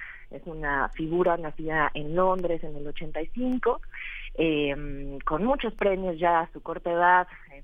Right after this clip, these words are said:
muy reconocida, ya decía, que además estuvo en México,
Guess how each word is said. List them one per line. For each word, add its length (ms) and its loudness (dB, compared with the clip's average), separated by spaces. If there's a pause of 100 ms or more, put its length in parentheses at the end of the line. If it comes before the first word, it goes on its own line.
muy 100 -14
reconocida, 580 -10
ya 120 -6
decía, 400 -6 (380)
que 80 -2
además 300 2
estuvo 440 0
en 220 0
México, 680 0